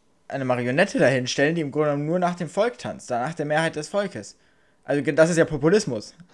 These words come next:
Speaker 1: Also
Speaker 2: natürlich nicht, aber wenn wir sehen, dass es im Volk, ähm, ein,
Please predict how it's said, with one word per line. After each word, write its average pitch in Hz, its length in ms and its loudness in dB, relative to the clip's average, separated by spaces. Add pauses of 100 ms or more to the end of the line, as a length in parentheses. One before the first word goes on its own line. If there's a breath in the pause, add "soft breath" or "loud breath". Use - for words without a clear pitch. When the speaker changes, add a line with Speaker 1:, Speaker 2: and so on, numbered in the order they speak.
(140 soft breath)
Speaker 1:
Also 135 180 4
Speaker 2:
natürlich 208 320 2
nicht, 139 180 -4
aber 139 180 -2
wenn 151 100 2
wir 147 100 0
sehen, 156 240 0
dass 139 160 0
es 131 140 -8
im 123 140 -10
Volk, 151 420 0 (560 soft breath)
ähm, 139 300 -2 (100)
ein, 135 320 -2